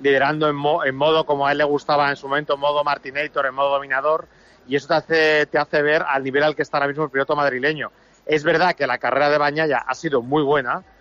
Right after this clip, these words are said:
porque saliendo el decimotercero, terminar ganando, eh, no es fácil. De hecho, no, desde el año dos mil seis, creo que fue, con Melandri, nadie había ganado en el Mundial de la clase reina saliendo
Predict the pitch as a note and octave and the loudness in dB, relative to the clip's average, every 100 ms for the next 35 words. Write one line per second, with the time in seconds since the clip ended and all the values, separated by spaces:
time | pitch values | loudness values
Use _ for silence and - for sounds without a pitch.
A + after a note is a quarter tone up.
0 | _ _ - C3 C3+ A#2+ B2+ C#3+ C#3+ D3 | _ _ -6 -4 -4 -2 -2 0 -2 -2
1 | D3 C#3 C#3 B2+ D3+ D3 B2+ C3+ B2 B2+ | -2 -2 -2 -2 0 0 0 -2 -2 -4
2 | C3 C#3 D3 D3+ C3 A#2 - A#2 A#2 A#2 | -2 -2 -4 -2 -2 -2 -8 -20 -18 -6
3 | C3 - D3 D3 C3 C3+ A#2 C3 B2+ B2 | -6 -2 -2 -2 -4 -4 -8 -6 -4 -4
4 | - - _ B2+ C3 B2 A#2+ A#2+ B2 C3+ | -8 -20 _ -6 -2 2 2 2 0 -2
5 | C#3 C#3+ C#3+ C3 C#3+ C#3 C#3 C3+ C3 C3 | -2 -4 -4 -12 -8 -4 -4 -4 -6 -8
6 | B2+ - - F3 D#3+ - C#3+ C#3 D3+ C#3+ | -10 -14 -2 0 0 0 -2 0 -2 -2
7 | C#3 C3+ D3 D3 C3+ A#2 _ - - D3 | -2 0 0 0 -4 -4 _ -20 -6 0
8 | D#3+ D#3+ D#3 D3 D3 C#3+ C#3+ C#3 C3+ C#3+ | 2 4 2 2 2 0 0 -4 -2 0
9 | C#3+ C#3 C#3 C3+ C3 C#3 - C3+ D3 C#3+ | 0 2 2 2 -2 -4 -2 0 0 -2
10 | C3 C3 C#3+ C#3+ C3 | -4 -2 -2 2 0